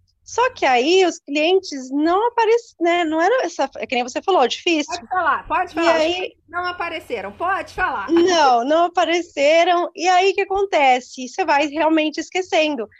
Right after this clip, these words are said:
Speaker 1: Mas o que eu vi, que não adianta você estudar tudo aquilo e não colocar na prática. Então, eu
Speaker 2: Não.
Speaker 1: vi também que não adianta eu ficar estudando, estudando se eu não tenho cliente. O que que eu virei? Falei assim, eu vou estudar a partir do momento que o cliente, que tiver um cliente, porque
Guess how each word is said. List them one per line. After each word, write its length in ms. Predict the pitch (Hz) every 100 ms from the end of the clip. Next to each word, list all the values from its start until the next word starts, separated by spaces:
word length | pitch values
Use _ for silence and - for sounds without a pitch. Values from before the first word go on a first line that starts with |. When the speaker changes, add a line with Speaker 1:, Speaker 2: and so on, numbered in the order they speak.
| _ _ -
Speaker 1:
Mas 220 | 349 320
o 80 | 359
que 100 | 427
eu 220 | 427 330
vi, 260 | 240 285
que 100 | 262
não 120 | 302 320
adianta 420 | 247 403 494 427
você 300 | 339 339 269
estudar 540 | 247 - 233 196 196
tudo 240 | - 339 302
aquilo 680 | 269 - 311 349 311 220 208 _ -
e 60 |
não 160 | 359 370
colocar 320 | 370 370 370
na 120 | 392
prática. 800 | 415 392 349 381 - - 226 185 - _ _ _
Então, 260 | 330 427 427
eu 120 | 403
Speaker 2:
Não. 60 | 285
Speaker 1:
vi 120 | 381
também 280 | 381 330 370
que 80 |
não 100 | 370
adianta 460 | 381 339 403 466 453
eu 40 |
ficar 240 | 440 - 339
estudando, 420 | 330 294 330 320
estudando 360 | 320 - 339 370
se 100 | 381
eu 60 |
não 80 | 359
tenho 200 | 370 381
cliente. 380 | - 370 349 -
O 40 |
que 100 | 403
que 80 | 466
eu 60 | 392
virei? 160 | 370
Falei 120 | 320
assim, 120 | 320 294
eu 60 |
vou 100 | 302
estudar 240 | 349 269 311
a 60 |
partir 280 | 277 294 370
do 100 | 370
momento 320 | 320 339 370
que 80 | 330
o 40 |
cliente, 360 | - 302 349 440
que 160 | - 311
tiver 300 | - 339 349
um 100 | 466
cliente, 440 | - 269 208 208
porque 340 | - 269 330